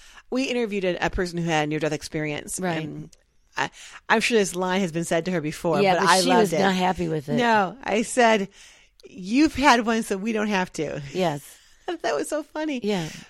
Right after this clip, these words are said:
Speaker 1: And she's like, "Yeah, okay." I'm like, "All right, no joke. I
Speaker 2: Yeah.
Speaker 1: getcha.
Speaker 2: <laughs>
Speaker 1: Whatever." I can't remember her experience, but it was the
Speaker 2: Wasn't
Speaker 1: same.
Speaker 2: she got hit by a bus?
Speaker 1: Was it? I have no idea. I couldn't tell you.
Speaker 2: Uh, yeah.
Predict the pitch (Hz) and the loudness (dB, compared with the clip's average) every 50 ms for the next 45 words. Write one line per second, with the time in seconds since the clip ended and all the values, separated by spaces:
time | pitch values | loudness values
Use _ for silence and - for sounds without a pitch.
0 | _ - - 262 262 262 254 - 285 262 262 247 - - - 208 214 208 208 202 | _ -4 0 0 0 2 0 -2 -2 0 0 -2 -2 -4 -4 -2 0 2 2 4
1 | 202 202 196 202 - _ _ 220 220 233 226 269 220 196 190 190 208 214 190 - | 4 2 2 0 -6 _ _ -8 -8 -4 2 2 4 6 6 6 4 2 0 4
2 | - 185 196 196 190 180 185 190 160 214 214 220 208 180 202 220 190 180 175 180 | 6 8 10 10 10 8 8 6 4 4 4 4 6 6 8 8 10 10 8 8
3 | - - 208 196 208 196 180 180 180 - 185 180 175 185 202 226 180 135 220 247 | 6 4 2 6 6 6 6 6 4 2 0 0 2 0 0 -2 0 0 2 2
4 | 220 196 208 - 240 220 220 220 226 220 202 190 180 180 190 196 190 - - - | 2 0 -2 -4 2 6 8 8 10 10 10 10 8 6 4 2 2 0 -8 -18
5 | - - - - - - - 269 277 269 - 381 - 349 320 320 294 277 262 254 | -20 -20 -20 -20 -20 2 6 6 6 8 6 6 6 6 6 4 4 4 4 4
6 | 226 196 - - - 247 254 269 254 220 - - 214 - - - 247 240 262 - | 4 2 0 -6 -4 -2 0 2 2 0 0 -2 -4 -6 -2 0 4 6 6 6
7 | - 302 311 294 285 277 359 370 370 311 - - 294 302 247 262 247 - 247 247 | 4 2 4 4 4 4 4 4 2 2 0 0 0 2 2 0 0 0 0 0
8 | 240 196 160 - 175 - 143 - - - - - - _ _ _ _ - - 190 | 0 0 0 -2 -2 -2 -2 -4 -6 -10 -16 -20 -20 _ _ _ _ 0 4 4
9 | 185 185 220 233 - - 180 175 185 180 175 180 - - - 240 208 202 190 185 | 6 6 6 4 6 4 2 2 2 0 -2 -2 -4 -4 -4 -6 -6 -2 0 0
10 | 160 156 147 190 196 180 110 - 190 170 143 160 160 | 2 2 2 0 0 0 0 0 0 0 -2 -4 -6